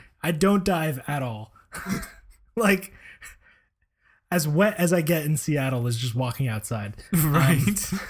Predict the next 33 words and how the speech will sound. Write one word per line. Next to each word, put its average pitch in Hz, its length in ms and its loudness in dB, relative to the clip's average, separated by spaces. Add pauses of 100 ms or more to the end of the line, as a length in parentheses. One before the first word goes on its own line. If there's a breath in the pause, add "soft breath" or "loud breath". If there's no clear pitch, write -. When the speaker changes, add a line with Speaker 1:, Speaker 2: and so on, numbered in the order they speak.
(140)
Speaker 2:
<laughs> - 360 -14
Speaker 1:
so, 180 540 -2 (640 loud breath)
but 165 220 -2
this 180 220 2
is, 180 220 0 (280 soft breath)
this 151 200 -2
is 160 140 0
the 143 100 -2
one. 117 540 -6
This 160 200 -4
is 202 120 2
the 170 80 4
one 175 180 2
that 185 100 2
I 151 60 0
would 110 140 0
Speaker 2:
Oh. - 60 -4
Speaker 1:
add 107 500 -6 (120)
to - 100 -6
just, 135 260 0
Speaker 2:
Okay. 131 80 2
Speaker 1:
like, 180 260 -2 (180)
to 214 120 -2
really 202 420 2
change 180 400 0
things 143 260 -2
up. 117 300 -6 (1200)
It's - 120 -6
the 170 240 -2
M 160 220 2
B 190 140 6
N 180 120 2
F 135 320 -2